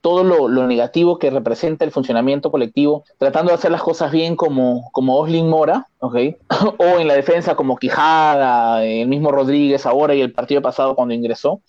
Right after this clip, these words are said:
Y tenemos por el otro lado, o la otra cara de la moneda, que es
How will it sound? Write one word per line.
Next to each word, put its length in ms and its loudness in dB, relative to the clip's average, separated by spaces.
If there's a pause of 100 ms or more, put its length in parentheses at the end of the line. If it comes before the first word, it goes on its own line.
(120)
Y 80 0
tenemos 260 -2
por 120 0
el 80 4
otro 160 0
lado, 260 4 (200)
o 260 2
la 100 2
otra 220 0
cara 160 0
de 40 4
la 80 0
moneda, 480 0
que 300 2
es 280 -8